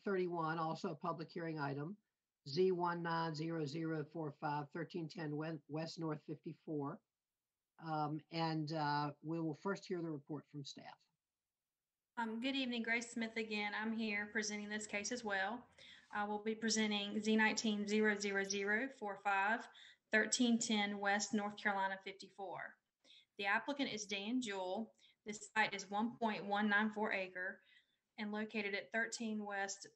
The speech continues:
Speaker 2: N C fifty-four, hence the title. Uh, the applicant proposes to change the zoning from residential suburban twenty to office institutional with a text-only development plan.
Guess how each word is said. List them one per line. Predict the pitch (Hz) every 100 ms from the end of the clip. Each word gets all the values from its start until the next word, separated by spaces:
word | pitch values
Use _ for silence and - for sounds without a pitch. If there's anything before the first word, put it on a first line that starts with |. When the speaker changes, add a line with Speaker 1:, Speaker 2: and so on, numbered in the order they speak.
| _ _ -
Speaker 2:
N | 214
C | 214 202
fifty-four, | 196 - - 190 185 185 185
hence | 196 185
the | -
title. | - 196 170 165 185 - _ _ - - - - _ -
Uh, | 208 208
the | 220
applicant | 226 240 269 277 277
proposes | 285 254 247 226
to | 214
change | 233 220 208
the |
zoning | 190 202 202 202
from | 196 190
residential | 190 196 202 196 202
suburban | - 196 190 190 220 226
twenty | 220 185 175 208 220
to | -
office | - 196 196 214
institutional | 208 214 214 196 185 196 180
with | 180
a | 185
text-only | - 233 214 - - 220 214 190
development | 185 196 196 180 180 -
plan. | 175 151 -